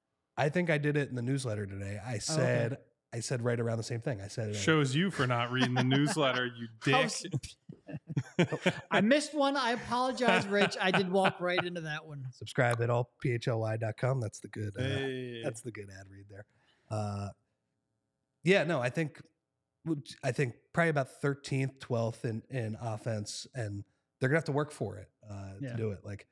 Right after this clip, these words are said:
Speaker 1: that is where James Harden is. It's crazy that you basically just remove James Harden,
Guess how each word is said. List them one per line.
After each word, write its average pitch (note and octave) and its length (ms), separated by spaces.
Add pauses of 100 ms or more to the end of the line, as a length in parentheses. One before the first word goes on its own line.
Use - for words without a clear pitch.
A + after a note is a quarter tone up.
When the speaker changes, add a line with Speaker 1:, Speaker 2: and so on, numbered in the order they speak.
(240)
Speaker 1:
that B2 200
is B2 200
where B2+ 200
James A#2+ 320
Harden A#2+ 340
is. A2+ 280 (360)
It's D3 160
crazy D#3 360
that A2 200
you A#2 100
basically C3 400
just C#3+ 200
remove D3 280
James D3+ 220
Harden, C#3 420